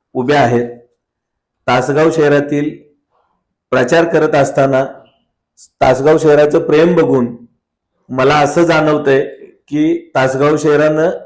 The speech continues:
हे इलेक्शन लोकांनी हातात घेतलंय आणि तो प्रतिसाद बघून विरोधकांच्या पायाखालची वाळू सरकले आणि त्यांनी आता माझ्या घरापर्यंत आरोप करून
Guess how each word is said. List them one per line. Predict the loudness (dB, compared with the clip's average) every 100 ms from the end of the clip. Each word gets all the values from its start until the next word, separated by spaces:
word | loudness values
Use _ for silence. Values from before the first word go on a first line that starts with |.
| -20 _ _ -6
हे | 0
इलेक्शन | 2 4 2 2 -2 -2 -6 -12 _ _ _ _ _
लोकांनी | 0 0 2 2 2
हातात | 2 0 0
घेतलंय | 0 0 -2 -2 -6 -14 _ _ _ _ -8
आणि | -4 -4 -6 _ _ 0
तो | 4 4 2
प्रतिसाद | 0 2 2 2 -2 0
बघून | 0 0 -2 -2 -14 -20 _ _ _ _
विरोधकांच्या | -2 2 2 2 2 2 2 0 0
पायाखालची | -4 -4 0 2 2 0 2 2
वाळू | 4 4 2
सरकले | 2 2 2 -2 -4 -6 -20 _ _ _ _
आणि | -6 -4 -6 -8 _ _
त्यांनी | -2 2 2
आता | 0 0 -2 -2 -4 -10 -4
माझ्या | -2 0 2 0
घरापर्यंत | 0 -2 0 0 0 0 0 -2 -10 -20 _ _ _ _ _ _ _ _ _ _ _
आरोप | -2 2 2 0 0
करून | 2 2 0 -10